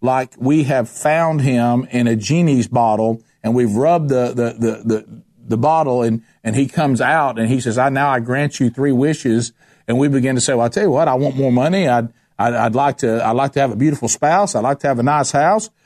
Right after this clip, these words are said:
Uh, that's not it. That's not it at all. What are the things that you as a parent, if you're a parent watching this, or me as a parent, or,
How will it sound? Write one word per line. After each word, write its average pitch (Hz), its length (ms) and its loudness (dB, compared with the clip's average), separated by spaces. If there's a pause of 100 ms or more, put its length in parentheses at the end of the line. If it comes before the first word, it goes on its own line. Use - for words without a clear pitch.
(200)
Uh, 131 120 0 (140)
that's 170 440 -2
not 165 240 0
it. 127 460 -2 (280)
That's 151 160 -4
not 180 160 2
it 156 100 2
at 131 80 0
all. 147 340 0 (800)
What 208 280 2
are 330 100 0
the 208 140 2
things 139 880 -2 (640)
that 139 320 0
you 220 300 4
as 151 120 0
a 131 60 -2
parent, 120 480 -2
if 123 140 -4
you're 131 160 2
a 120 40 -2
parent 127 340 -2
watching 120 360 0
this, 101 400 -4 (560)
or 120 120 2
me 165 200 2
as 139 140 -2
a - 40 -2
parent, 117 480 -4
or, 131 280 2